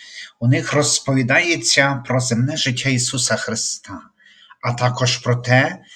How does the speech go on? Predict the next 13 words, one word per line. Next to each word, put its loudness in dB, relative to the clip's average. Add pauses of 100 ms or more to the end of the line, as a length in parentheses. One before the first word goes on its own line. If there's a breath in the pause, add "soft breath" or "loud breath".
(120 loud breath)
що 0
вже 2
не 6
є 6
його 4
земним -2
життям. -8 (680 loud breath)
Євангелія — 2 (500 loud breath)
найбільш 0
вивчені 0
книги 0
у -2
світі. -4